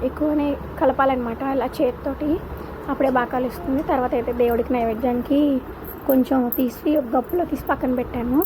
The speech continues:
మా ఇంట్లో దేవుడికి. పైన గుల్లశనగపప్పు వేసాను, గుల్లశనగపప్పు వేస్తే టేస్ట్ మారుతుంది.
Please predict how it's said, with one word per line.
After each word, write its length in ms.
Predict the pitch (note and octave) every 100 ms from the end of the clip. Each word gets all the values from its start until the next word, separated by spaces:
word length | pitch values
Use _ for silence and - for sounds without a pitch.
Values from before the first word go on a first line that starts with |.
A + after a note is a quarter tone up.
| - - - - - -
మా 80 | B3+ C4
ఇంట్లో 200 | A#3 C4 A#3+
దేవుడికి. 360 | A3+ G#3+ C#4 G4+ - - - - - -
పైన 180 | C#4 C#4+
గుల్లశనగపప్పు 580 | B3+ B3 B3+ C4 C4+ -
వేసాను, 360 | A#3+ A#3 A#3+ B3+ D4+
గుల్లశనగపప్పు 560 | B3+ B3+ C#4 C4 D4 -
వేస్తే 200 | B3 C#4 E4
టేస్ట్ 260 | C#4 - B3+
మారుతుంది. 560 | A#3 A3+ C4 B3+ C#4+